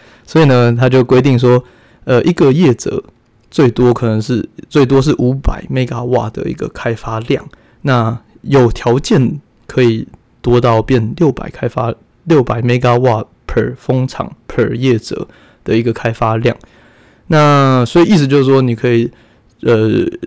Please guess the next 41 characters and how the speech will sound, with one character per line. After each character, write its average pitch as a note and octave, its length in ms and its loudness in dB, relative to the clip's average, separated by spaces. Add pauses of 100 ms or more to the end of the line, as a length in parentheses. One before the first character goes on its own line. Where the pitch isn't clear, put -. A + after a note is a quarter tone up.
(280)
三 C3 380 0
G B2+ 400 -2
去 C#3 160 -4
除 A#2+ 320 2
以 A2+ 360 -2
五 B2+ 120 -4
百 A2+ 160 -4
mayy， C3+ 380 0 (420)
你 A#2 120 -4
就 B2+ 120 0
可 B2+ 100 0
以 A2+ 40 2
参-， A#2+ 260 -2
算 B2+ 240 -2
得 A#2 80 0
出， A#2+ 180 -2
就 A#2+ 140 0
是， A#2 60 2
哦， A#2 420 0
大 B2+ 100 -2
概 A#2 160 2
是 A#2 300 0
五 A#2+ 220 -6
六 B2+ 260 2
家 A2+ 320 0
业 B2 180 0
者 - 180 -10
会 A#2 240 -8
是 A2+ 380 -4 (120)
最 B2 180 0
后 A2+ 180 -2
得 G#2+ 200 -6
标 A2+ 240 -4
者。 - 200 -8 (360)
那 A#2 340 -2 (640)
这 - 140 0
个 F3 240 4
三 A#3 260 0
点 C#3+ 200 0
一 F3+ 140 2
呢， F3 360 2